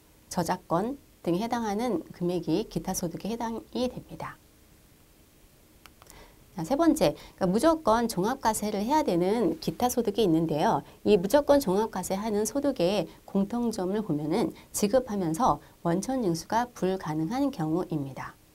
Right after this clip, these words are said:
예를 들어서 첫 번째, 그러니까 위약금 같은 경우는, 어, 경우에는 계약을 하는 당시에 계약금을 지급을 할 때 그것이 나중에 해약이나 계약의 위반이 될 거라는 것을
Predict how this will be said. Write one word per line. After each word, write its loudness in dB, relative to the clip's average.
예를 2
들어서 -2
첫 -6
번째, 0
그러니까 4
위약금 2
같은 -2
경우는, 0
어, 0
경우에는 0
계약을 4
하는 4
당시에 0
계약금을 -2
지급을 -4
할 -2
때 0
그것이 0
나중에 0
해약이나 0
계약의 2
위반이 2
될 2
거라는 0
것을 0